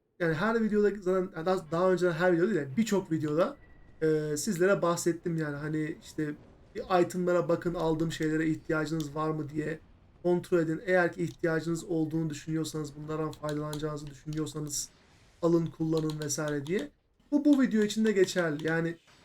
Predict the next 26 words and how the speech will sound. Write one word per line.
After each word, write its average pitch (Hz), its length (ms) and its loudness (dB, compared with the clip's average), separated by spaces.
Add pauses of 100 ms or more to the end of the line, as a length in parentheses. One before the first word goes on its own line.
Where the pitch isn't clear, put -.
(680)
çok 302 160 0
şanslısınız. 226 760 -4
Geçin 294 320 -2
efendim, 156 420 -6
videoyu 247 380 0
izleyin. 196 540 0
Diyorsanız 220 480 -4
ki 208 80 -6
"Ya 202 200 -2
tamam, 180 360 -4
bu - 80 -14
Ayaz 190 260 -2
Mo'nun 190 180 0
aldığı 180 340 2
bu 180 160 2
item, 165 280 -6
abi 196 180 -2
olmazsa 233 640 4
olmaz 170 500 2
ya. 151 160 -6
Bu 160 60 -12
kesinlikle 196 480 -2
benim 175 120 0
envanterimde 165 560 0
bulunması 156 340 -4
gerekiyor. 151 400 -4